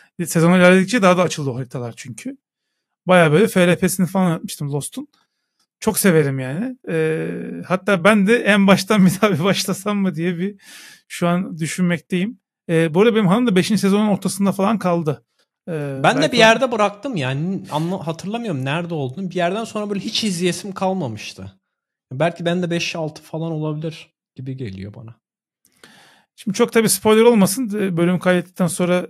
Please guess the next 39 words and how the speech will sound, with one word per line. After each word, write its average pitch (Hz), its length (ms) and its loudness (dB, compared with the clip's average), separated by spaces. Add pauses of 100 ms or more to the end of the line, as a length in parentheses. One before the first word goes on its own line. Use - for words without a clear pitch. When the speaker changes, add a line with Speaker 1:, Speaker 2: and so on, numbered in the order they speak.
Speaker 1:
e, 160 380 0
bir 151 180 0
yerde 190 280 6
insanlar 190 380 4
kopuyorlar. 196 440 2
O 175 320 0
k-, - 100 -20 (260)
kısmı 190 420 -4
söylerim 160 440 -2
sana. 208 360 -8 (640)
Speaker 2:
Hı, 117 60 -4
Speaker 1:
Ee, 156 260 -2
Speaker 2:
ben - 40 -4
Speaker 1:
ama 196 160 4
Speaker 2:
de 185 40 2
Speaker 1:
bence 190 300 6
Speaker 2:
belki - 0 -
orada 214 140 4
Speaker 1:
sonuna 196 180 4
kadar 208 140 2
Speaker 2:
bakayım. 208 160 4
Speaker 1:
gidin 175 100 2
yani. 147 160 -2
Altıncı 156 300 -2
sezonun 151 260 0
sonuna 165 340 -2
kadar. 156 240 -6
Altı 165 260 -4
sezon 147 260 -2
galiba 123 280 -8
toplamda. 139 520 -14 (640)
Sonuna 175 420 2
kadar 175 260 0
gidin. 190 500 -2
Ee, 165 520 -6
hiç 214 220 -4
pişman 196 280 0
olmayacaksınız 139 580 0
bence. 123 320 -10